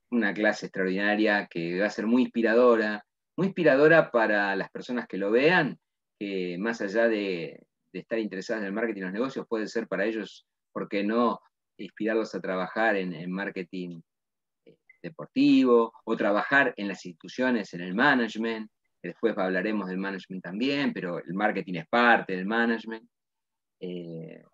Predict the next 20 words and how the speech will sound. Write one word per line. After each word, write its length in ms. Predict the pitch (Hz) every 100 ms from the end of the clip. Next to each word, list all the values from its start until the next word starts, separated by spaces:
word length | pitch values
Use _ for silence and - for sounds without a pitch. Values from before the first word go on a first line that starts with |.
| _ _ _ -
y 200 | 107 101
básicamente 760 | 117 117 110 107 117 117 117
también, 640 | 90 90 98 113 117 101 85 _ _ _ _ _ _
obviamente, 840 | 113 110 104 98 113 117 98 95 - _ _
creo 180 | 123 120
que 100 | 98
es 80 | 95
inspirador 560 | - 95 98 113 113
para 260 | - 92 87
los 180 | 87 85
que 100 | -
están 240 | - 113
actuando 500 | 101 - 147 156 120
en 60 | 92
las 80 | 87
instituciones 400 | _ - 107 90
deportivas, 760 | 87 87 - 139 143 110 90
que 100 | -
puedan 340 | 85 95 92 92
ver 260 | 92 92